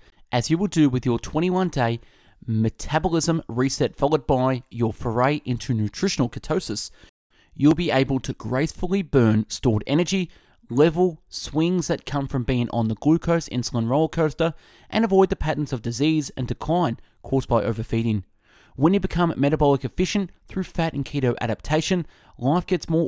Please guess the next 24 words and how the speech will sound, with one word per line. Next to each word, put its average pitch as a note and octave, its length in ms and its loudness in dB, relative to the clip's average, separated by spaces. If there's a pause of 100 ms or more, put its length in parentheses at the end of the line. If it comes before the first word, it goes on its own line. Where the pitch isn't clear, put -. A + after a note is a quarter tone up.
(120)
awesome A#2+ 200 -2
because A2 260 -4
food F3 380 0
finally D3 320 2
becomes C3 360 -4
one B2 100 0
of A2+ 40 -2
the A2 100 -6
great C3+ 300 -2 (180)
pleasures B2 460 0 (260)
of D#3 160 -2
life A2+ 360 2 (360)
that's C#3+ 200 0
intended B2+ 400 2
to A2+ 80 -6
be. G#2+ 280 -2 (640)
Does F#3 220 2
your F#3 120 4
metabolic D#3+ 600 2 (160)
factory D3+ 440 0 (300)
really C#3+ 360 4
need A#2+ 280 0 (160)
that A2+ 160 -6
cheesecake? A2+ 560 -4